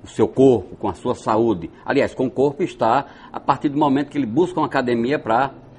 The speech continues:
malhar, né, pra ficar malhado, sarado, malhada ou sarada. Mas a questão que envolve ao sistema Raiz da Vida, é preciso que você estabeleça discernimentos das coisas, buscando um aprimoramento maior,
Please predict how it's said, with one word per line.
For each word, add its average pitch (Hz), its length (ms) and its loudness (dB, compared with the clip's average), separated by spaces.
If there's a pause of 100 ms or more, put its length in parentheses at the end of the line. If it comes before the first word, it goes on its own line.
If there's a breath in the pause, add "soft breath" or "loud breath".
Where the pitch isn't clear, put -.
malhar, 104 420 -2 (140)
né, 107 100 -8
pra 113 160 -4
ficar - 220 -4
malhado, 110 480 2
sarado, 117 560 0 (220 loud breath)
malhada 107 600 0
ou 113 120 -4
sarada. 87 520 -4 (400 loud breath)
Mas 143 240 2
a 165 60 0
questão 131 480 -4
que 131 180 -2
envolve 92 720 2 (520 loud breath)
ao 98 680 -2
sistema 104 500 -4
Raiz 92 340 -6
da 85 140 -6
Vida, 92 380 -4 (260 loud breath)
é 123 100 -2
preciso 147 440 -4
que 147 60 -14
você 127 340 -4
estabeleça 131 680 -2
discernimentos 117 1160 0
das 90 300 -6
coisas, 117 580 0 (540 loud breath)
buscando 143 640 2
um 147 40 2
aprimoramento 127 800 0
maior, 98 320 -4